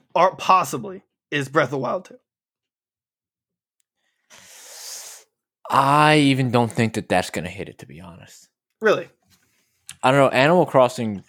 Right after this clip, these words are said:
Speaker 2: really, like, I don't have the numbers in front of me, so if you can pull those up real quick between that and Breath of the
Speaker 1: Yeah.
Speaker 2: Wild one, that'd be great. But I don't, but, like,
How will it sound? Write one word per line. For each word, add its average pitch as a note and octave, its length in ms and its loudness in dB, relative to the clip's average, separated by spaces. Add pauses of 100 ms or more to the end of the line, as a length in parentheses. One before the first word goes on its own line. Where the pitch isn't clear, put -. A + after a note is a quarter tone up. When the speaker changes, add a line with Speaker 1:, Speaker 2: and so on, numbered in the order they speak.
(120)
Speaker 2:
really, C#3 460 0
like, A2+ 360 -2 (1700)
I C#3+ 80 2
don't D#3+ 220 2
have G#3 140 -2
the F#3+ 60 -2
numbers E3 280 -2
in E3+ 60 -6
front A#2+ 220 -2
of G#2+ 60 -4
me, G#2+ 120 -2
so A2+ 160 -2
if G#2+ 140 -2
you C3 60 -2
can C3+ 120 -8
pull B2+ 140 0
those A2+ 220 0
up A#2 200 0
real G2+ 160 2
quick G2+ 220 -6
between A2 300 -4
that G#2 180 2
and G#2 100 -6
Breath G#3 140 2
of C3+ 80 0
the G2+ 40 -4
Speaker 1:
Yeah. G2 60 -2
Speaker 2:
Wild F#2+ 200 0
one, G#2 140 2
that'd F#2+ 100 -4
be F#2 80 -4
great. F2+ 320 -4 (320)
But G#2 300 2 (300)
I B2 240 -2
don't, B2+ 380 2
but, A#2+ 240 2
like, A2 320 0